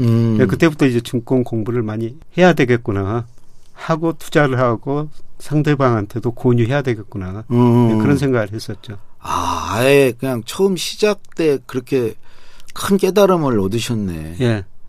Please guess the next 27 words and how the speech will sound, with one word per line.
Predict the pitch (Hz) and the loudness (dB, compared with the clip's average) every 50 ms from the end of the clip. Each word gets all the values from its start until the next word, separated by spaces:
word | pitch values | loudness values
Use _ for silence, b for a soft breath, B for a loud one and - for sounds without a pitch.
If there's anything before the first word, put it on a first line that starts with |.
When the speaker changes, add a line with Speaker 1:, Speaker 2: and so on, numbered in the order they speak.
| - - - - | -12 -12 -12 -6
Speaker 2:
그래서 | - - 135 156 151 - 160 147 143 139 135 127 123 117 113 104 | -2 2 2 2 2 4 4 4 4 6 4 4 4 2 0 -2
제가 | - - 127 123 117 123 117 110 | -2 0 0 0 2 0 0 -2
그, | 107 110 110 107 107 110 117 123 - - - - - - - b b b b b b b b b b b b b b b b b - | -2 -4 -6 -6 -6 -8 -10 -12 -12 -14 -14 -12 -12 -12 -10 b b b b b b b b b b b b b b b b b -10
그 | - - 117 | -6 -4 -2
리서치 | 101 120 120 - 170 - | 0 2 2 4 4 6
센터로 | - 156 131 120 - 127 113 113 107 104 101 101 98 104 98 - | 6 4 4 4 2 2 2 2 2 0 -2 -4 -4 -6 -8 -10
들어갔어요. | - - 113 117 104 98 90 - - 101 90 85 98 95 95 b b b b b b b b - | -6 -2 0 0 0 0 -2 -4 -6 -8 -6 -6 -8 -10 -12 b b b b b b b b -8
Speaker 1:
아, | 143 123 104 | -6 -6 -4
지점 | - - 139 131 175 185 175 | -2 0 4 4 4 6 6
근무를 | 156 147 139 123 107 101 | 4 2 2 2 0 0
안 | 92 95 104 | 0 0 -2
하셨어요? | 107 98 107 90 - - 95 98 117 - - | -2 -4 -6 -8 -10 -12 -12 -12 -12 -12 -10
Speaker 2:
지점 | - - - 156 156 160 | -8 0 4 4 4 4
근무를 | 131 143 135 131 123 123 123 120 117 113 107 104 120 127 131 151 151 - | 4 2 2 2 2 2 2 2 0 0 0 0 0 -2 -2 -4 -8 -14
삼 | - - - - 180 165 170 | -16 -12 -6 -2 -2 0 2
개월 | 170 160 147 117 | 2 0 0 0
했거든요. | 113 101 - - 98 - - 87 92 104 120 - - | -2 -6 -6 -8 -10 -10 -10 -10 -10 -12 -12 -8 -4
Speaker 1:
아, | 98 98 98 | -4 -4 0
그 | - 120 127 139 | 0 2 4 4
의무적으로 | 156 170 175 165 151 147 127 107 110 101 101 | 6 6 6 6 6 6 6 6 2 0 0
하는 | 107 113 | 2 2
거? | 131 | 4
Speaker 2:
의무적으로 | 135 143 135 113 127 113 104 101 107 | 4 4 4 4 4 2 2 0 -4
삼 | - - 147 139 | -4 -4 -4 -2
개월 | 131 135 127 104 | 0 0 0 0
Speaker 1:
어. | 85 | -2
Speaker 2:
동안 | 117 117 110 107 101 | -2 -4 -4 -4 -6